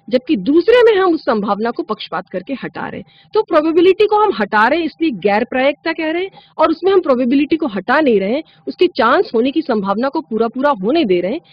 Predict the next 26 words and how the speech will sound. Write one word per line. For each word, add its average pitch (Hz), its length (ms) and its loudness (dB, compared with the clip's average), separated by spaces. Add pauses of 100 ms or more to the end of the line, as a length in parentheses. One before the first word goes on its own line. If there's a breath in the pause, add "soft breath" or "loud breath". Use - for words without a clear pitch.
(140 soft breath)
इसलिए 262 300 -4
हम 190 100 -4
उसको 175 200 -10
probability 175 680 -6
sample 190 380 -6 (420 soft breath)
कह 208 160 -2
रहे 185 120 -2
हैं। 311 160 -8
इसके 240 220 -4
अंदर, 240 280 2 (540 loud breath)
अ, 190 260 -4
simple 247 400 0
random 285 280 0
sampling, 302 460 -2
दैव 196 180 0
निदर्शन 233 460 -2 (180)
जो 214 120 -4
कि 220 220 -6
simple 220 340 -2
होता 277 220 -4
है, 370 140 -6
स्तरित - 380 -2 (220)
निदर्शन, 339 300 -6 (640 loud breath)
अ, 185 200 -6
समूह 269 380 6
निदर्शन, 359 640 0